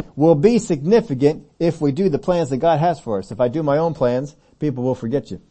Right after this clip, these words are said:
For what is your life? It is even a vapor that appears for a little time and then vanishes away. Instead, you ought to say, "If the Lord wills,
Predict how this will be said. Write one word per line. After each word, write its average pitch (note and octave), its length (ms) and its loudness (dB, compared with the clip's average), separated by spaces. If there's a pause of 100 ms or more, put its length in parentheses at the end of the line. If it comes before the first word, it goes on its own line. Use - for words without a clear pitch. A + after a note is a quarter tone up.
(1300)
For C3 120 -4
what E3 140 6
is D3+ 100 -2
your E3 100 4
life? D#3 280 4 (320)
It C3 100 0
is C#3 120 4
even C#3+ 180 0
a B2 60 2
vapor A#2 320 0
that B2+ 120 4
appears D3+ 360 0
for B2+ 180 2
a B2 60 4
little F3 200 0
time C#3+ 360 0
and C3+ 160 -2
then C3 180 0
vanishes C#3 460 -4
away. C3+ 320 -2 (260)
Instead, F3+ 500 4
you F#3 120 4
ought E3 80 6
to C#3+ 100 0
say, D3+ 360 2 (120)
"If G3+ 220 0
the D#3+ 80 -2
Lord F#3 300 4
wills, F3+ 520 2